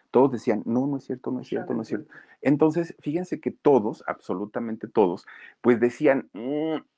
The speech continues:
ya como que la prensa está sobre nosotros y quieren de alguna manera que, tener alguna declaración". Bueno, pues de repente un día a Tori, justamente la hija del productor, Tori Spelling, la invitan a un programa de estos programas de Estados Unidos, ¿no? Programas gringos.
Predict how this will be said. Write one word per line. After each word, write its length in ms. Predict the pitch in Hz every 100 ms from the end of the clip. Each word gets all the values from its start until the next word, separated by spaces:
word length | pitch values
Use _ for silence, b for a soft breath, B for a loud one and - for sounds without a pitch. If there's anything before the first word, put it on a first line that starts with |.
| _ _ -
ya 260 | 117 123 -
como 220 | 170 160
que 100 | 143
la 120 | 117
prensa 260 | 113 127 139
está 180 | - 120
sobre 280 | 139 131
nosotros 540 | 135 135 127 123 139 _
y 180 | 120 123 _
quieren 360 | 190 226 233
de 80 | 165
alguna 260 | 107 113 123
manera 380 | 135 110 101 -
que, 300 | 98 - 92
tener 280 | - 98 110
alguna 360 | 104 92 92
declaración". 640 | 90 - 104 113 - 185 - _ _ _ -
Bueno, 220 | 80 - _ _ b b -
pues 220 | 120 107
de 80 | 113
repente 480 | 143 - 143 165
un 140 | 165 147
día 260 | 110 113 -
a 200 | 87 - -
Tori, 400 | 160 196 160 95
justamente 640 | - 98 - 110 101 90
la 160 | 104 82
hija 240 | 85 85
del 140 | 85 87
productor, 560 | 98 98 - - 87
Tori 240 | - 85 92
Spelling, 460 | - 104 85 98 B B B B
la 180 | - 107
invitan 460 | 113 113 131 143 143
a 40 |
un 100 | 120
programa 420 | - 127 143 170
de 60 | 160
estos 200 | - -
programas 400 | - 131 131 139
de 60 | 120
Estados 360 | - 120 127 151
Unidos, 320 | 214 311 -
¿no? 100 | -
Programas 480 | - 90 87 92 104
gringos. 460 | 131 202 202 _